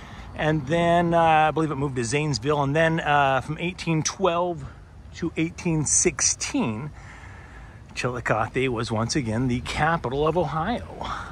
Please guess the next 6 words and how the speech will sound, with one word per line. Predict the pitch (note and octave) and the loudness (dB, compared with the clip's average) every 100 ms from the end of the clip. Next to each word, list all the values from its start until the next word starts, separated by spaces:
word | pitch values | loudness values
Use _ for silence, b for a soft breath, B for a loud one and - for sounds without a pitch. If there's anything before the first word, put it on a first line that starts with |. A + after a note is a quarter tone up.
| - | -8
Um, | D3 D3 D3 D3 C#3 A#2+ - - - - - - - B B B B B B - - | -2 0 2 2 0 -4 -10 -14 -14 -16 -14 -12 -10 B B B B B B -8 -8
so | - D4 B3+ A3 B B B B - - - - - - - - - | 2 4 4 0 B B B B -8 -8 -8 -10 -10 -10 -12 -12 -4
that's | B3+ C4 F#3 | 2 4 4
of | C3+ | 4
interest. | B2 B2+ G3+ A3 - - - B B B B B - - - | 2 2 2 2 -2 -8 -12 B B B B B -14 -12 -6
Um, | D3 D3+ C#3 C3 A#2+ - - - - - - | -2 2 4 4 2 0 -4 -4 -4 -6 -8